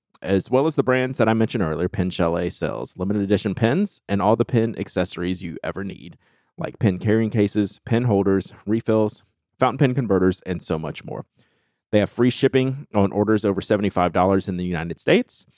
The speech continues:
and they also sell internationally with very reasonable shipping rates. Pen Chalet has low prices on high-quality pens and offer a one hundred percent satisfaction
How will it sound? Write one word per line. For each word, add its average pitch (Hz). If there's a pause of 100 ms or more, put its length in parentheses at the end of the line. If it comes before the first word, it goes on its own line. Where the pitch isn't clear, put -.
(300)
and 110
they 120
also 131
sell 143
internationally 156
with 82
very 95
reasonable 78
shipping 73
rates. 62 (160)
Pen 95
Chalet 92
has 90
low 104
prices 131
on 90
high-quality 101
pens 82 (460)
and 98
offer 87
a 85
one 107
hundred 98
percent -
satisfaction -